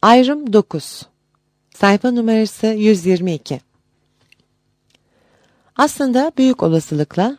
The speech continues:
bütün bu geriye yönsemeli ve modernleşmeye tepkimeci, reaktif davranışlar ve kişilerdeki bu davranışların sembolik dolaşımlarla hayata aktarıldığı siyasal ve kültürel hareketler geçicidir. Kalıcı olan ise büyük değişim damarı boyunca sürüp giden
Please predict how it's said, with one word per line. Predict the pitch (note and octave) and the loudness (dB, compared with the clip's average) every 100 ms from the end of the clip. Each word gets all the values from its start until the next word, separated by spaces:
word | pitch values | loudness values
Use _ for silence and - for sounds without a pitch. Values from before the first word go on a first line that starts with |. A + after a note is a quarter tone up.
| - | -4
bütün | G#3 D4 C#4+ | -4 -2 -4
bu | A#3 | 0
geriye | G3 G3 G3+ | 2 2 2
yönsemeli | G3 F#3 F3+ - F3 G3+ B3 | 2 0 0 -2 -2 -2 -2
ve | F#3+ | -2
modernleşmeye | E3+ E3+ F3+ E3+ F3 - F#3 G#3 | -2 -4 -4 -4 -6 -6 -6 -4
tepkimeci, | - G3 - F3+ E3+ D#3+ D#3 - _ D#3 | -6 -8 -6 -4 -4 -2 -6 -6 _ 0
reaktif | F3 F#3+ - G3 E3+ - _ | 2 0 -4 -8 -8 -14 _
davranışlar | D#3 D3+ C#3+ C3+ - E3 A3 - - - _ | -2 -2 -4 -8 -8 -8 -10 -16 -20 -20 _
ve | F3 D#3 | 4 4
kişilerdeki | - - F3+ E3+ D#3+ D#3 E3+ | 0 -2 2 2 0 -4 -6
bu | F3+ | -2
davranışların | E3+ D#3 D3+ D3 - D3+ | 0 0 -4 -6 -6 -6
sembolik | D3 - E3 D#3+ F3+ B3 - | -6 -4 -4 -2 -4 -4 -4
dolaşımlarla | E3 D#3+ - E3 F3+ C4 A3 D3 C3+ | -4 -4 -6 -6 -2 -2 -2 -4 -4
hayata | D3 C#3+ D3+ G3+ | -2 -2 -2 -2
aktarıldığı | D#3+ - D#3+ D3 C#3 C#3+ | -4 -4 -4 -4 -4 -6
siyasal | C#3 - D3+ D3 F#3+ G3 | -6 -6 -6 -6 -4 -4
ve | D3 | -4
kültürel | C3+ D3+ C#3+ D#3+ E3 D3+ | -8 -12 -10 -6 -4 -2
hareketler | C#3 C#3 C#3 - E3 F3 G#3+ _ _ | -4 -6 -12 -8 -4 -4 -6 _ _
geçicidir. | - E3+ D#3 D3 - - _ _ _ _ - _ _ | -4 -4 -4 -8 -12 -20 _ _ _ _ -20 _ _
Kalıcı | - A#3+ C#4+ F4 | -4 -4 -2 -2
olan | D#4+ A#3+ | -2 -2
ise | G#3+ - E4+ B3 | -2 -2 -2 0
büyük | B3 - | -2 0
değişim | G3 F#3+ - B3 | -2 -2 -2 -2
damarı | F#3+ F3+ G3 A#3 | 0 0 2 2
boyunca | E3+ C#3+ C#3 C#3+ | 0 -2 -6 -10
sürüp | - D#3 - | -8 -10 -10
giden | D3 E3 A#3+ | -6 -4 -6